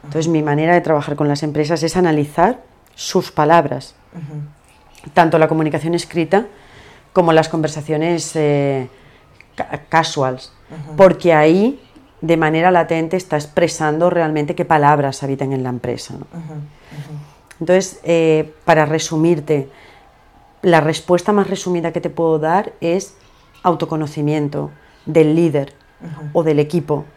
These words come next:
Speaker 2: Ujú.
Speaker 1: Y para el autoconocimiento del equipo se necesita introspección. Y la introspección, hay diferentes canales profesionales hoy día para llegar. En mi caso, el que yo ofrezco es el análisis del lenguaje.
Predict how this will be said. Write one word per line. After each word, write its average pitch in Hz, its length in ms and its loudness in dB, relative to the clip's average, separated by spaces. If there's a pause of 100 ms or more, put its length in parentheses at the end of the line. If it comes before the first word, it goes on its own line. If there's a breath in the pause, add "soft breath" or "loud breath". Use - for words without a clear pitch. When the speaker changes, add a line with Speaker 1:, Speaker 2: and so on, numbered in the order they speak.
Speaker 2:
Ujú. 147 340 -14
Speaker 1:
Y 180 100 -2
para 156 180 0
el 151 80 0
autoconocimiento 151 800 -2
del 165 160 2
equipo 165 380 -2
se 175 120 -8
necesita 151 400 -6
introspección. 143 800 -8 (540 soft breath)
Y 170 100 -2
la 156 100 0
introspección, 151 880 -4
hay 147 200 -2
diferentes 143 480 -6
canales 139 560 -6
profesionales 143 840 -6
hoy 143 100 -4
día 131 300 -4
para 135 380 -4 (100)
llegar. 135 340 -4 (280 loud breath)
En 160 100 0
mi 151 100 0
caso, 151 260 -2
el 160 60 -6
que 156 100 -4
yo 147 120 -2
ofrezco 147 400 -6
es 165 60 -8
el 165 100 -2
análisis 139 420 -6
del 135 140 -8
lenguaje. 127 480 -14